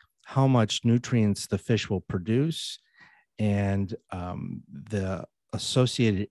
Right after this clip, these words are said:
growing area for the plants, meaning that, uh, the fish will produce a lot of nutrients and you would have to have this really massive growing area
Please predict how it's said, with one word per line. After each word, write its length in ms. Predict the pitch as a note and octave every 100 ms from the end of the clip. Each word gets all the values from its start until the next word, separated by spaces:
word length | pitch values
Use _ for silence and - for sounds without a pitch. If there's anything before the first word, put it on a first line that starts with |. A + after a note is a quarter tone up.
| - -
growing 440 | A2 A2+ A#2 A2
area 340 | F#2+ G2 F#2+ F#2
for 260 | - G2
the 120 | F2+
plants, 520 | E2 - F#2 E2 - G#2
meaning 280 | G2 G2
that, 200 | F#2 F#2 - - - - _ -
uh, 140 | F#2
the 120 | F2+ G2+
fish 460 | - D3 C#3 -
will 120 | A2+
produce 760 | G2 A2 G2 G2+ G2 F#2 - - _ -
a 140 | F#2
lot 520 | G2 G#2 A2 A2 - -
of 360 | G2+ G2 F#2+ G2
nutrients 680 | G#2 A2+ - A2 F#2+ F2+ G2+
and 100 | G2
you 80 |
would 140 | G2 F#2+
have 200 | G#2 G2+
to 80 | G2
have 120 | F#2+
this 240 | F#2 F2 - C2+ -
really 380 | A#2 A#2+ G#2+
massive 640 | G2+ G2+ G2+ G#2 - F#2+ F#2+ _ _ _ _ _ -
growing 480 | A2 G#2+ A#2 A2+ A2
area 540 | G2+ G2 F#2+ F2+ F#2